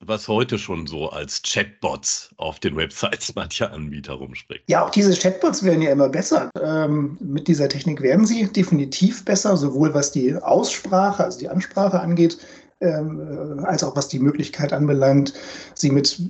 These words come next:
Speaker 2: wirklich nutzwertigen Informationen zu füttern. Und ja, das, das ist schon mal ein wichtiges Learning. Also man kann davon ausgehen, was wir bislang an Chatbots erlebt haben,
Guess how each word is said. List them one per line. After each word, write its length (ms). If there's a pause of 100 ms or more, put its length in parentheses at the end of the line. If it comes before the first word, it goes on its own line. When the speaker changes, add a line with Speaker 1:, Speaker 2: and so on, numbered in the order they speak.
(140)
Speaker 2:
wirklich 360
nutzwertigen 600
Informationen 560
zu 160
füttern. 440 (440)
Und 260
ja, 160
das, 240
das 180
ist 120
schon 180
mal 160
ein 120
wichtiges 340
Learning. 320
Also 100
man 140
kann 180
davon 240
ausgehen, 800
was 240
wir 100
bislang 320
an 140
Chatbots 400
erlebt 400
haben, 400